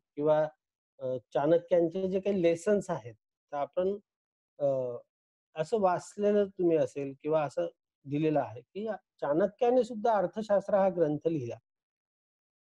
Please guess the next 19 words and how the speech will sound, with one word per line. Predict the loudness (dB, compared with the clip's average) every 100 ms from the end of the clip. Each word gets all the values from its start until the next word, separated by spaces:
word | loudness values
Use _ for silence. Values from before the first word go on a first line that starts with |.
| _
तर | 0
मित्रांनो, | 2 0 2 2 2 0
चाणक्यांनी | -2 -2 2 2 2 0 0 2 2 4
जो | 4
अर्थशास्त्र | 4 0 -6 -2 -4 -4
ग्रंथ | -4 0 0 0
लिहिला | -2 0 0
आहे, | -2 -6 _ -20 -20 _ _ _ _ _ -8
तो |
pure | -8 -6 -2 2 2
economics | 2 0 0 2 0 -2 -4
नाहीये. | -6 -6 -12 -14 _ _ _ _ _ _ _
त्यांनी | -8 -2 0 2
लिहिलेला | 2 0 0 0
ग्रंथ | -2 -4 -6 -8
हा | -8 -6 -8
pure | -10 -6 -2 0
economics | 0 0 0 0 0 -4
नाहीये. | -10 -8 -12